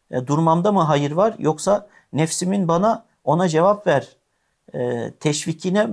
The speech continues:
uyarak mı gidiyorum? Paldır küldür bir yerlere doğru mu yuvarlanıyorum? Bunların hepsi aslında, e, nefisle aramıza mesafe koymakla ilgili şeyler.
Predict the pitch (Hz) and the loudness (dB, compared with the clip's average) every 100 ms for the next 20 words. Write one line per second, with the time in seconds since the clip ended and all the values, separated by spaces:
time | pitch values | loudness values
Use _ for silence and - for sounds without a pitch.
0 | - 151 180 190 165 151 147 120 123 110 | -4 0 2 2 0 -4 -4 -4 -2 -2
1 | 107 - _ _ _ - 139 165 190 160 | -4 -12 _ _ _ -2 0 0 -2 -4
2 | 151 175 143 139 135 139 151 131 151 147 | -4 -4 0 0 2 0 2 0 0 -4
3 | 127 117 107 120 123 120 196 _ _ _ | 0 0 0 -4 -4 -4 -6 _ _ _
4 | _ 143 202 240 196 294 320 - - 156 | _ -4 -2 0 -2 -2 -4 -2 -2 -2
5 | - 170 247 254 _ _ _ - 151 151 | -6 -6 -8 -8 _ _ _ -12 -6 -6
6 | - - 117 151 190 202 262 - 226 160 | -8 -14 -6 -2 0 -2 -4 0 2 4
7 | 180 190 180 208 160 - 156 156 - 131 | 2 0 -2 -2 -2 0 0 -2 -2 -2
8 | 117 - - - 127 113 135 - 127 - | -2 -10 -14 -12 -14 -12 -12 -10 -10 -6
9 | 185 | -8